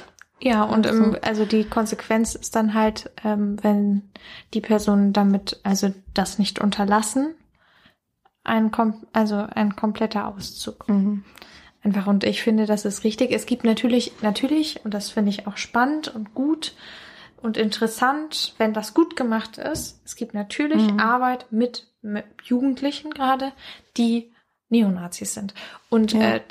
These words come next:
Speaker 1: eine Arbeit, die ich niemals machen könnte, niemals
Speaker 2: Nee, ich auch
Speaker 1: machen
Speaker 2: nicht.
Speaker 1: will. Ich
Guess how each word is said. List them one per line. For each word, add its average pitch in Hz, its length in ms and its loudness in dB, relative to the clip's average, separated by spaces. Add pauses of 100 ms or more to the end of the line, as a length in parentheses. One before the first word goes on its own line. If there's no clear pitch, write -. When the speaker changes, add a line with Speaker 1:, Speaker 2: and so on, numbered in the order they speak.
(680)
Speaker 1:
eine 233 300 0
Arbeit, 262 420 0
die 233 100 -4
ich - 200 -10
niemals 262 380 0
machen 240 300 -4 (180)
könnte, 285 480 -6
niemals 233 400 2
Speaker 2:
Nee, 240 60 0
ich - 20 4
auch 196 60 2
Speaker 1:
machen 214 140 2
Speaker 2:
nicht. 202 140 -4
Speaker 1:
will. 294 260 0 (460)
Ich - 160 -20